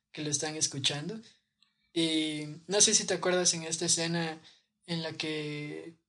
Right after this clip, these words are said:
por primera vez salen del departamento, cuando a Sombra le empieza a dar, eh, ¿cómo es? El tigre, que le llaman ellos. Em, y allí es como que todo está en, en silencio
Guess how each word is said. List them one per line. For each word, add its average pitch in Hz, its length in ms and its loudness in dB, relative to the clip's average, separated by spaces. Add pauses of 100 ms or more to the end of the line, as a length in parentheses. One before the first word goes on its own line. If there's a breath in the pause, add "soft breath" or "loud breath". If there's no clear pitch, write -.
(200)
por 175 180 0
primera 170 400 2
vez 165 220 2
salen 170 280 0
del 156 160 -4
departamento, 147 800 -6 (440)
cuando 165 420 -2
a 151 60 0
Sombra 170 360 4
le 156 100 -2
empieza 160 380 0
a 156 40 -2
dar, 151 280 -2
eh, 143 320 -6 (720)
¿cómo 165 220 -2
es? 165 260 -2
El 170 140 -2
tigre, 180 420 0
que 156 240 -4
le 147 120 -4
llaman 160 360 -4
ellos. 170 380 -6 (600 soft breath)
Em, 147 480 -10 (640)
y 165 300 4
allí 165 440 2
es 175 200 0
como 175 260 -2
que 170 100 -6
todo 170 260 0
está 160 360 0
en, 156 440 -6
en 160 120 -10
silencio 160 600 0